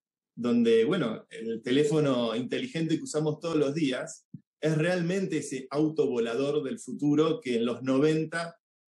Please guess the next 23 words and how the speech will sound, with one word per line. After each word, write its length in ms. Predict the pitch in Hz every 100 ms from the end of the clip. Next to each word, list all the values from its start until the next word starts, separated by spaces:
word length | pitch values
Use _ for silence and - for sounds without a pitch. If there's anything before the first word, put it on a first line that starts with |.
| _ 131
eh, 680 | 120 117 110 107 104 - _ _ _ -
a-, 160 | 135 151
ocurría 460 | 143 139 143 156
en 60 | 143
algunos 360 | 135 156 151
escritorios 960 | - - 123 - 170 175 165 151 - - _ _ _
de 100 | 127
reducidos, 920 | 120 123 123 - 160 156 139 123 -
eh, 80 | 107
lugares 340 | 120 135 147 139
de 60 |
la 100 | 120
sociedad. 480 | 123 117 131 120 110 -
Hoy, 360 | 170 185 190 _ _ _
prácticamente 640 | 151 156 156 151 160 156 151
todas 440 | - 196 202 170
las 120 | 127 -
clases 340 | 135 - 135
sociales 420 | 120 - 135 139 -
tienen 260 | 147 135
acceso 640 | 123 - - 156 - 147 123
a 80 |
Internet, 640 | 120 117 120 131 151 160